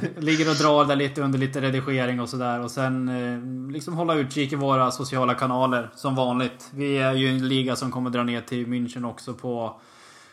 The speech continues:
på matchen. Så därifrån kommer det nog också komma, komma ut lite roligt och nyttigt material. Så att, eh, hålla, hålla sig uppdaterade i våra, i våra kanaler.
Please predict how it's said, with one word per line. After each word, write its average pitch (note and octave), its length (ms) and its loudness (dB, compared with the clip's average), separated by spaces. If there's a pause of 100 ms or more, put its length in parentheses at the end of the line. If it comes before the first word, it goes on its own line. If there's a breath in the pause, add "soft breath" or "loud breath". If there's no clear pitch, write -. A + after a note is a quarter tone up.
(160 loud breath)
på D#3 100 2
matchen. C3 420 2
Så C#3 120 -4
därifrån D3+ 380 4
kommer D3 180 0
det C#3 40 4
nog C3 160 4
också C3+ 180 -4
komma, B2+ 440 2 (180)
komma D3 220 -2
ut C3 140 0
lite B2 460 -2
roligt A#2+ 440 -4
och A#2 520 -4 (380)
nyttigt C3 380 -6
material. A#2 480 -6
Så - 120 -8
att, C3 160 -10
eh, C#3+ 80 -2 (500)
hålla, D3 500 0
hålla D3 300 0
sig D3+ 160 -2
uppdaterade C3+ 540 -2
i B2 40 -4
våra, B2 340 0 (300)
i C#3+ 40 -8
våra B2+ 180 0
kanaler. B2+ 440 -2